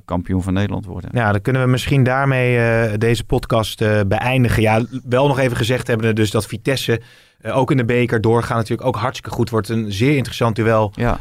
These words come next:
Speaker 2: eh, tegen
Speaker 1: Ja,
Speaker 2: Feyenoord.
Speaker 1: ik, ik, van, van Vitesse, eh, was het natuurlijk zonde dat ze vorige week punten verspeelden
Speaker 2: Ja.
Speaker 1: tegen, eh, Heerenveen.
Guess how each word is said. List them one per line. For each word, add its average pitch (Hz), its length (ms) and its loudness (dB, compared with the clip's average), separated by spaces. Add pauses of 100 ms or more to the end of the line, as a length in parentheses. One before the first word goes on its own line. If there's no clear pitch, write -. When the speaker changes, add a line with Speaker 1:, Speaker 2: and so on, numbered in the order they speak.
Speaker 2:
eh, 107 100 0
tegen 110 260 0
Speaker 1:
Ja, - 60 -14
Speaker 2:
Feyenoord. 127 400 2
Speaker 1:
ik, 127 180 0
ik, 127 140 0
van, 117 240 0
van 117 200 0
Vitesse, 143 420 -2
eh, 110 580 2
was 107 120 2
het 92 80 -4
natuurlijk 107 340 -4
zonde 120 280 2
dat 107 140 -2
ze 101 120 -2
vorige 104 280 0
week 101 180 0
punten 110 260 -2
verspeelden 95 440 -2
Speaker 2:
Ja. 110 140 0
Speaker 1:
tegen, 92 340 0
eh, 90 60 2
Heerenveen. 101 720 0